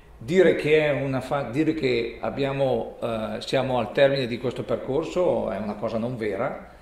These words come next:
Siamo nella fase in cui, eh, stiamo facendo, mettendo a frutto tutto ciò che abbiamo rilevato negli anni, nell'anno duemilaventidue per cercare di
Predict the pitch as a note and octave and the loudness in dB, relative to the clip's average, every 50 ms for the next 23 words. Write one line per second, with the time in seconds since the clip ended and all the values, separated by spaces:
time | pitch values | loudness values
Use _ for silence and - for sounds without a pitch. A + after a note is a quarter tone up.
0 | - - - - - - D3 C#3 C3+ C3 B2 C3 D3 F3 F3 - C#3+ B2 B2+ C3 | -20 -20 -14 -6 0 0 2 2 2 0 0 0 0 0 0 0 0 0 0 -2
1 | A#2+ C3 D3+ F3 F#3+ F3+ F#3+ - - - E3 C#3+ C3+ - - - D#3+ E3 C#3 B2 | 0 0 0 0 0 -2 -4 -10 -8 -6 -4 -4 -4 -4 -2 2 2 4 4 4
2 | A2 F#2 - - - - - - - - - - - - - C3+ C3 B2 A#2+ A#2 | 2 0 -2 -6 -10 -16 -20 -20 -20 -20 -20 -20 -8 -4 -2 0 0 0 0 -2
3 | A2 A2 - - D#3 D#3 D#3 D3+ C3+ A#2+ G#2+ G#2+ G#2+ - - - - - - - | -4 -6 -2 2 4 6 6 6 4 2 2 0 -2 -8 -12 -18 -20 -20 -20 -20
4 | - - - - - - - - - - - - E3 E3+ F#3 F3+ F3+ E3 E3 D#3+ | -20 -20 -20 -20 -20 -20 -4 0 2 2 2 2 2 2 2 0 0 2 2 2
5 | E3 D3 C3+ C3+ D3 C#3 - - F#3+ G3+ G#3+ G3+ F#3+ E3+ - - D3+ D#3+ D#3 D#3 | 2 2 -2 -2 -2 -2 -2 0 2 4 6 6 6 6 4 4 2 2 0 0
6 | D#3 - - A2+ - - - - - - - - - A3+ - - - F#3+ E3+ - | -2 -2 -2 -2 -2 -4 -8 -14 -18 -20 -10 -6 -4 -4 -4 -2 -2 -2 -2 0
7 | - E3+ E3+ D#3+ - - D3 B2+ A2+ A2+ C3+ D#3 D#3+ D#3 C#3 C#3 C3 C3+ C3 C3 | 2 4 4 4 4 2 0 0 0 0 0 0 0 2 2 2 2 2 2 2
8 | B2+ A2+ C#3+ D3+ D3+ C3+ - B2+ A#2 A2+ A2 G#2+ A2 A#2+ B2+ B2+ A#2+ A#2 A2+ G#2 | 2 2 0 0 0 -2 -2 -4 -4 -4 -4 -4 -2 -2 -2 -2 -4 -4 -6 -6
9 | G2+ A2 A#2 A2+ A#2+ C3 C3+ B2+ A2+ A2 A#2+ A#2 A#2 C3 C3 A#2+ A2 G#2+ A2 - | -4 -4 -2 -2 -2 -2 -2 -4 -4 -4 -4 -4 -4 -4 -2 -2 -2 -4 -4 -6
10 | - A#2 A2+ - - D#3 D#3 C#3+ B2+ C3+ C#3+ F3 G#3+ G#3+ - - - - - - | -8 -8 -8 -6 -6 -6 -4 -2 0 2 2 0 0 -4 -6 -12 -16 -20 -4 0
11 | - D3 - - - F#3+ G#3 G#3 G3+ - B2+ A2+ A#2 C3+ F3 F3 A#2+ B2+ C3+ D#3 | 2 2 2 2 2 2 2 2 2 2 2 2 2 2 0 0 0 -2 0 -2
12 | D#3+ D#3 - | -2 -4 -6